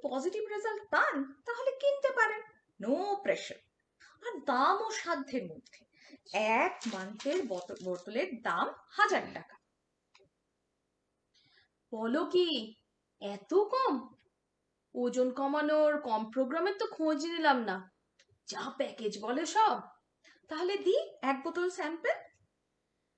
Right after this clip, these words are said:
Speaker 2: হ্যাঁ, হ্যাঁ, তো মা-, মানে ফ্রি বললে তো?
Speaker 1: হ্যাঁ, সাত দিনেরটা ফ্রি।
Speaker 2: দাও, স্যাম্পল দাও তাহলে।
Speaker 1: এই নিন।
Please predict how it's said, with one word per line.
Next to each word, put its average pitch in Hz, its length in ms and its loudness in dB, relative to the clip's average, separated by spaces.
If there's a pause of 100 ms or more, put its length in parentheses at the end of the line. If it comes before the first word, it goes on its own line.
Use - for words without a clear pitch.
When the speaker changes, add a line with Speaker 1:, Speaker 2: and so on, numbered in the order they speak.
Speaker 2:
হ্যাঁ, 381 280 6
হ্যাঁ, 294 220 2
তো 339 100 2 (260)
মা-, 277 260 6
মানে 285 160 4 (220)
ফ্রি 359 160 6 (140)
বললে 294 260 8
তো? 494 200 6 (540)
Speaker 1:
হ্যাঁ, 415 240 6 (160)
সাত 226 160 0 (100)
দিনেরটা 466 340 0 (100)
ফ্রি। - 160 -4 (1040)
Speaker 2:
দাও, 302 300 6 (320)
স্যাম্পল 311 380 2
দাও 294 180 8
তাহলে। 302 320 0 (960)
Speaker 1:
এই 226 200 0 (140)
নিন। 220 180 0